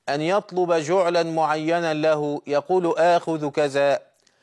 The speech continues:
أما إن أعطاه المحجوم الذي أجريت له الحجامة من غير اشتراط على ذلك فلا بأس، كما نهى صلى الله عليه وسلم عن عسب الفحل.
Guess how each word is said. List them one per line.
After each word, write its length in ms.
أما 460
إن 180
أعطاه 560
المحجوم 920
الذي 360
أجريت 580
له 220
الحجامة 720
من 200
غير 380
اشتراط 640
على 220
ذلك 600
فلا 280
بأس، 480
كما 300
نهى 340
صلى 360
الله 380
عليه 220
وسلم 540
عن 260
عسب 400
الفحل. 720